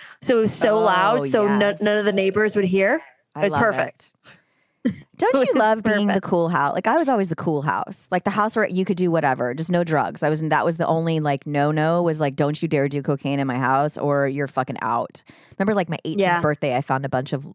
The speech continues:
Speaker 2: like, lines of cocaine on the bathroom toilet. I have no idea who, who was over and doing it, but that was always, like, a big, eh, eh, that's a quick way to get you kicked out of my house. But anything else kinda went.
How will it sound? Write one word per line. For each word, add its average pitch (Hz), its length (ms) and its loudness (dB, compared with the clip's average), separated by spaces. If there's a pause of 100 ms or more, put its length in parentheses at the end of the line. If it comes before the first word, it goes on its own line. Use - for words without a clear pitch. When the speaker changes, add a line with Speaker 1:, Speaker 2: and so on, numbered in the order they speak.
Speaker 2:
like, 127 240 -6
lines 135 420 -4
of 131 120 -8
cocaine 139 420 -8
on 123 100 -6
the 120 60 -8
bathroom 120 360 -6
toilet. 127 460 -6 (300)
I - 20 2
have 190 80 2
no 165 120 2
idea 139 280 0
who, 143 120 -2 (220)
who 143 160 -6 (160)
was 143 180 -8
over 131 200 -4
and 117 100 -8
doing 135 260 -2
it, 123 120 -8
but 123 220 -4 (280)
that 170 120 0
was 151 100 -2
always, 131 240 -2
like, - 140 -10
a 139 60 -8
big, 127 300 -6 (140)
eh, 214 160 -8
eh, 170 260 -4
that's 160 200 -2
a 156 40 -6
quick - 240 -8
way 143 100 -6
to 131 80 -10
get 135 200 -10
you 135 60 -10
kicked - 240 -10
out 104 120 -8
of 147 140 -14
my 117 140 -14
house. 151 260 -12
But 214 140 -2
anything 220 340 -2
else 127 220 -8
kinda - 200 -14
went. 78 360 -14